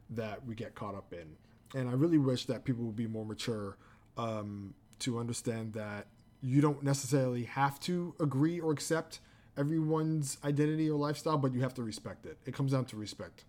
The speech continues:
a thousand percent. And that is the real way of not dismissing that intersectionality, but honoring it. And regardless of who that person is, you will ride for them as you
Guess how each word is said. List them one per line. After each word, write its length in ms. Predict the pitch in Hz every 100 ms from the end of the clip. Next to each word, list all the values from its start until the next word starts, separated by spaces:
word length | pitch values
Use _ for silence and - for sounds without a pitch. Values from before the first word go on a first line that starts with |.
| -
a 40 |
thousand 320 | 110 110 101
percent. 340 | 87 82 85 67 - - - -
And 340 | 131 127 117 117 120
that 360 | 117 135 131 - -
is 500 | 123 110 107 - -
the 80 | 127
real 600 | 117 120 131 131 139 135 123
way 500 | 120 113 104 104 101 - - -
of 640 | 120 110 104 98 - - - -
not 320 | 135 131 113
dismissing 680 | 127 - 135 214 160 123 113
that 240 | 117 117
intersectionality, 800 | 120 - 120 - 113 110 107 107
but 140 | 107 110
honoring 440 | 123 131 127 113 107
it. 160 | 104 - - - -
And 380 | 131 123 113 110 -
regardless 640 | 127 127 156 170 175 147 -
of 480 | 151 151 139 127 - - - -
who 200 | - 165
that 180 | 156 143
person 300 | - 147 151
is, 320 | 147 156 147 - 127
you 140 | 131
will 140 | 135
ride 260 | 120 123 123
for 100 | 131
them 460 | 117 117 113 110 110 - - - - - - -
as 300 | 139 143 131
you 100 | 131